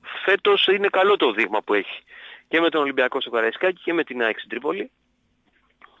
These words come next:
Σαν να έχουν λίγο μεγαλύτερο κίνητρο οι παίκτες του, σαν να τον βολεύει λίγο περισσότερο το παιχνίδι. Ίσως και αυτό, δηλαδή όταν δεν πρέπει ο ίδιος κύριος να δημιουργεί, ε,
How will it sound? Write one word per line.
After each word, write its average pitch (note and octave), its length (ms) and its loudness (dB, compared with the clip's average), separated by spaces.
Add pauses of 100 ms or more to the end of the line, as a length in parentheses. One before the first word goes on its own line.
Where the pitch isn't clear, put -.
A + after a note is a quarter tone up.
(140)
Σαν F3+ 220 0
να F3+ 80 4
έχουν F#3 200 0
λίγο F3 180 2
μεγαλύτερο D#3+ 360 2
κίνητρο D#3+ 300 0
οι C3 60 4
παίκτες F#3+ 340 0
του, C#3 180 -6
σαν F3 140 2
να F3 80 2
τον F3 160 2
βολεύει E3 360 2
λίγο E3+ 160 2
περισσότερο E3 380 2
το D#3 100 0
παιχνίδι. E3+ 560 2 (840)
Ίσως E3 320 0
και D#3 140 2
αυτό, C#3 360 4
δηλαδή A#2+ 240 2
όταν C#3 200 2
δεν C3+ 120 2
πρέπει C#3 260 2
ο C3+ 40 4
ίδιος B2 300 0
κύριος B2 380 0
να A2 80 0
δημιουργεί, G#2+ 520 -4 (1400)
ε, C#3 720 0